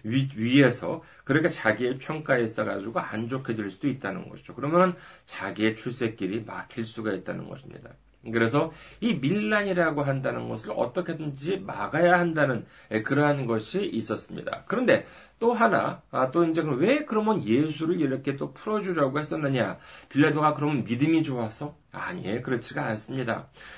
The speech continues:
예, 빌라도는 어떻게, 왜 예수를 풀어주려고 했느냐라고 하면은요, 또 지금 경찰들한테 있어가지고 경찰하고도 비유해보면 또 이것도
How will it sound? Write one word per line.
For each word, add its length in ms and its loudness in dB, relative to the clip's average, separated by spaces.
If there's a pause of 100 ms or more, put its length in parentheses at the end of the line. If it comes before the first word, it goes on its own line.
(100)
예, 120 -4
빌라도는 580 4 (220)
어떻게, 540 0
왜 420 2
예수를 520 4
풀어주려고 600 -2
했느냐라고 600 -6
하면은요, 420 -10 (220)
또 140 -4
지금 300 0 (140)
경찰들한테 920 -2
있어가지고 880 -2 (260)
경찰하고도 600 -2
비유해보면 540 0
또 80 0
이것도 500 0